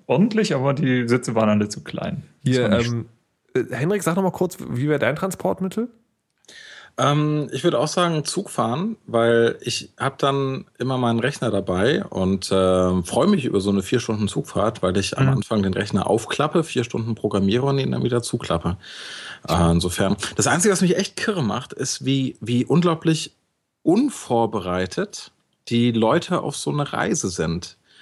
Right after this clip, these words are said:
Speaker 3: Ähm, also ich meine, es betrifft mich nicht direkt, insofern stört's mich nicht. Ich bin nur immer wieder überrascht.
Speaker 1: <clears throat>
Speaker 3: Also so dieses völlige Überfordertsein, so, "Oh mein Gott, wir haben einen Koffer dabei, was machen wir damit jetzt? Ah!"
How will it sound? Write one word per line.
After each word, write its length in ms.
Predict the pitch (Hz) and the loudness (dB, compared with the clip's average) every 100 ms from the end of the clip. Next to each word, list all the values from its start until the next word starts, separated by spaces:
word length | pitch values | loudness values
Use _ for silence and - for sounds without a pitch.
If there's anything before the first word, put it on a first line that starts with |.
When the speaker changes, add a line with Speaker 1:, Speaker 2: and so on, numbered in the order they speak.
| - - _ - | -20 -20 _ -2
Speaker 3:
Ähm, 420 | 104 104 104 101 - | 2 4 4 0 -2
also 120 | 95 | -2
ich 60 | |
meine, 100 | 117 | 0
es 80 | 110 | -2
betrifft 340 | 107 - 170 175 | -2 0 0 2
mich 100 | 123 | 0
nicht 200 | 104 - | -2 -2
direkt, 260 | 92 90 | -4 -4
insofern 340 | - 92 95 92 | -8 -6 -4 -4
stört's 440 | - 87 147 - | 0 0 2 -2
mich 120 | 104 | -2
nicht. 220 | 95 90 | -2 -4
Ich 80 | - | -4
bin 100 | 107 | -2
nur 100 | 104 | 0
immer 140 | 110 107 | 2 0
wieder 140 | 101 | 0
überrascht. 540 | - 95 98 131 - - | 0 0 0 0 -2 -6
Speaker 1:
<clears throat> 100 | - - - | -20 -20 -8
Speaker 3:
Also 200 | - 110 | -6 0
so 100 | 120 | 0
dieses 300 | 117 113 - | 0 -2 -6
völlige 400 | - 160 180 170 | -2 2 4 2
Überfordertsein, 1040 | 160 113 - - 139 165 143 - 98 101 | 2 -2 -4 -2 0 0 -2 -2 -2 0
so, 160 | 98 104 196 208 220 165 | 0 2 2 2 0 -2
"Oh 100 | 135 | 0
mein 160 | 139 135 | 2 0
Gott, 160 | 139 | -2
wir 80 | 139 | 0
haben 120 | 139 | -2
einen 100 | 131 | -2
Koffer 300 | 127 160 - | -4 -6 -4
dabei, 320 | 120 110 117 123 | -2 0 0 -2
was 140 | 151 | -2
machen 220 | 165 208 | -4 -2
wir 100 | 175 | -2
damit 260 | 147 139 127 | -2 -2 -2
jetzt? 180 | 127 - | -2 -2
Ah!" 560 | 415 480 453 466 453 | -2 0 2 4 2